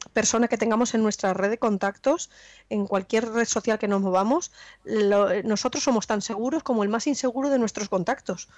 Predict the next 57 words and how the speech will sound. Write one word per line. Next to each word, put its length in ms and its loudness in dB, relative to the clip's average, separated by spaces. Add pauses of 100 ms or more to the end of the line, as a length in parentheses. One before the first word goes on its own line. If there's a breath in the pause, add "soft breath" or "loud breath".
(140 soft breath)
Pues 140 -6
porque 240 -2
si 160 0
a 160 2
él 180 0
acaba 240 2
infectado 640 2
en 60 0
un 80 0
correo, 420 2
o 340 2 (420 loud breath)
empiezan 320 0
a 40 2
lanzar 260 0
su 120 -6
correo 460 2
a, 200 2
a, 0 -
a 460 -6
la, 340 0
a 40 0
la 0 -
lista 320 -2
de, 200 2 (460 loud breath)
de 100 0
gente 220 -2
que 80 -4
tenemos 320 0
en 80 2
el 80 0
correo, 260 2
nos 280 2
empiezan 280 2
a 40 4
distribuir 500 0
cosas 300 0
que 100 -2
nos 100 0
llegan 160 2
de 80 4
un 80 2
ese, 320 2
hacemos 300 0
un 100 6
clic 240 -2
fácil 300 -2
porque 220 -4
nos 100 -2
llega 160 2
de 80 0
un 80 2
amigo, 260 2
etcétera, 320 -2
etcétera, 280 -2
vamos 200 0
cayendo. 540 0
Entonces, 320 -4